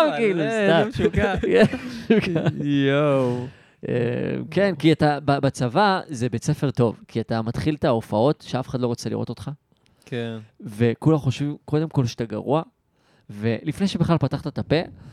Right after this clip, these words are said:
Speaker 2: וכל
Speaker 1: כן.
Speaker 2: מה שהם רוצים זה להיות בחדר. אתה מבין? אז אתה מת-, אף אחד לא קנה כרטיס. אף אחד לא רוצה לראות אותך, אתה מבין?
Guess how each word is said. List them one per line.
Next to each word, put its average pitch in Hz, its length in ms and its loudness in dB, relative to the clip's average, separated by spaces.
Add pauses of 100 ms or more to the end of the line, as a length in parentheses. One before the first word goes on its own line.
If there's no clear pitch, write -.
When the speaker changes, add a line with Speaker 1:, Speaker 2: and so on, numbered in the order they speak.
(160)
Speaker 2:
וכל 123 280 4
Speaker 1:
כן. 208 60 4
Speaker 2:
מה 214 60 2
שהם 202 140 2
רוצים 165 360 0 (120)
זה 127 160 -2
להיות 117 200 0
בחדר. 98 380 -6 (680)
אתה 110 100 -6
מבין? 131 240 2 (360)
אז 131 240 0 (100)
אתה 139 160 -2
מת-, 135 260 -4 (280)
אף 190 180 -2
אחד 240 100 0
לא 247 60 4
קנה 196 240 4
כרטיס. 170 540 -4 (520)
אף - 80 4
אחד 277 140 2
לא 302 60 8
רוצה 269 240 0
לראות 214 220 4
אותך, - 180 -10 (140)
אתה 160 100 -2
מבין? 151 220 2